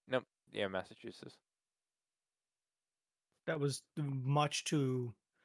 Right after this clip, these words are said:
Speaker 2: of, like, a local regional name, Cape Cod.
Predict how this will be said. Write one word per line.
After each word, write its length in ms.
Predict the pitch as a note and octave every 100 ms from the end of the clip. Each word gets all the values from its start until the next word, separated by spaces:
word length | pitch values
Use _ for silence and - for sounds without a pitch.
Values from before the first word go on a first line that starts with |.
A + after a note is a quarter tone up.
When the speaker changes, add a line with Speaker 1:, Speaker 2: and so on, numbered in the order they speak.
| _ _ _
Speaker 2:
of, 220 | - B2+
like, 160 | B2 A#2+
a 60 | A#2
local 640 | A2 A2+ B2+ B2+ B2+ A#2+
regional 460 | A#2 A#2+ A#2+ A#2 E3
name, 360 | F3 D#3+ - - _ -
Cape 180 | C#3+ -
Cod. 240 | F2 C2+